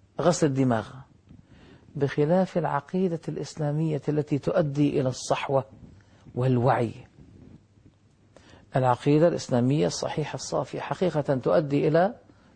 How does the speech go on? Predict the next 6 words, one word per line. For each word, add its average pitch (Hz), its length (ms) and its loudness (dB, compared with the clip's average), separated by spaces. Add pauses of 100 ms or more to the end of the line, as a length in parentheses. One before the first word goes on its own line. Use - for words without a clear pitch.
(100)
الوعي، 151 500 0 (1200)
وترفع 190 500 4
عن 147 160 4
الناس 170 600 2 (760)
ال-، 143 220 0
التعلق 165 840 2